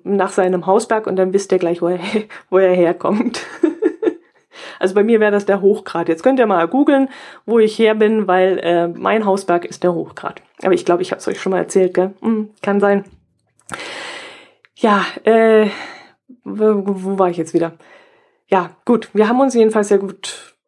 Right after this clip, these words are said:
Äh, unterhalten mit denen, sehr entspannt unterhalten und sehr, ähm, ja, haben, sie haben uns da noch ein paar Erlebnistipps gegeben,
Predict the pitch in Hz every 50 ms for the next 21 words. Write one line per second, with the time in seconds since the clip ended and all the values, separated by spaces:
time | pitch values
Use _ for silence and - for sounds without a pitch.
0 | _ - 190 190 190 185 185 180 180 175 175 175 175 170 170 170 165 175 170 _
1 | _ _ - _ _ - 190 196 180 190 226 294 311 294 294 294 294 294 302 330
2 | 339 330 - _ - - 202 196 185 190 190 - - 185 185 180 180 175 175 -
3 | - - - - - - 175 208 262 - - 262 247 254 247 233 240 240 254 254
4 | 269 254 254 254 - - - - 185 185 185 185 - - - - - - - _
5 | _ - - - 180 175 175 175 170 170 170 165 175 175 190 226 214 - 190 190
6 | 196 190 185 175 - - 202 196 202 190 190 196 190 185 - 185 180 175 175 170
7 | 180 175 - 170 170 - - 165 165 170 190 - 277 269 269 - 285 277 - -
8 | - - 233 233 233 247 269 262